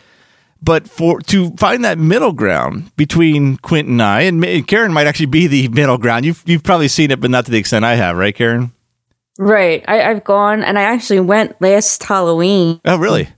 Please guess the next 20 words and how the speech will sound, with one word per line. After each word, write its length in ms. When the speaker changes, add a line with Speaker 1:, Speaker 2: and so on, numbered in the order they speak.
Speaker 2:
to 140
a 40
place 300
in 80
Bethlehem 480
that 140
had 180
it, 340
and 240
I 180
even 360
dressed 340
up 140
as 120
Columbia 540
to 120
go. 180
Speaker 1:
Are 80
you 80
serious? 560